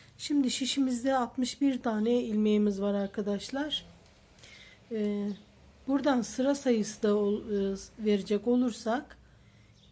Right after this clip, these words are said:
şuradaki A'daki ilk sıramızı saymaya başlayarak yirmi yedi sıra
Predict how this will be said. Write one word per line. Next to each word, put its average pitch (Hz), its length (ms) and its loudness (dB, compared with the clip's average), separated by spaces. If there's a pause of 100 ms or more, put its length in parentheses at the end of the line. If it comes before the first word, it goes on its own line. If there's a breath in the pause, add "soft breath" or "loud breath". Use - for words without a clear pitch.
(200)
şuradaki 233 560 0
A'daki 220 500 -2
ilk 247 200 -4
sıramızı 202 460 0
saymaya 214 500 -2
başlayarak 220 500 -2 (460 loud breath)
yirmi 233 380 4
yedi 240 380 2 (140)
sıra 175 480 -2